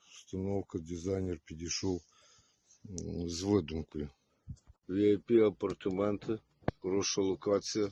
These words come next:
комунікабельність, дизайнерське рішення, євроремонт, персидські коври, індивідуальне опалення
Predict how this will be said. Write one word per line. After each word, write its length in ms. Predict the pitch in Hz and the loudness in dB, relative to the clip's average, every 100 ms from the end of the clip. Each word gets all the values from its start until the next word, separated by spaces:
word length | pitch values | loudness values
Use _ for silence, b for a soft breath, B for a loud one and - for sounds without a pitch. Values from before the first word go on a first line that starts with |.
| - | -6
комунікабельність, 1160 | - 90 92 87 104 101 92 98 101 95 - 82 90 | -6 -2 -2 0 4 4 2 -2 -2 -4 -10 -16 -12
дизайнерське 720 | 87 104 101 95 - - 92 | -2 0 0 -2 -6 -12 -6
рішення, 540 | 104 101 - 104 98 - b b b _ - | -4 -4 -4 -4 -4 -6 b b b _ -4
євроремонт, 880 | 98 104 98 101 95 98 101 107 101 - _ _ _ _ _ _ _ _ _ _ _ _ _ _ _ _ _ | 2 2 4 4 4 2 2 2 0 -8 _ _ _ _ _ _ _ _ _ _ _ _ _ _ _ _ _
персидські 680 | - 82 - 107 92 - 95 | -8 -8 -8 -8 -8 -8 -10
коври, 540 | - 95 90 101 107 - _ _ - - _ _ _ _ _ _ _ _ _ _ _ _ _ | -6 -4 0 0 0 -4 _ _ -20 -20 _ _ _ _ _ _ _ _ _ _ _ _ _
індивідуальне 720 | 85 82 87 90 101 110 101 95 | -10 -4 -4 2 6 6 6 2
опалення 680 | 87 - 107 104 101 104 | -2 2 2 4 0 -4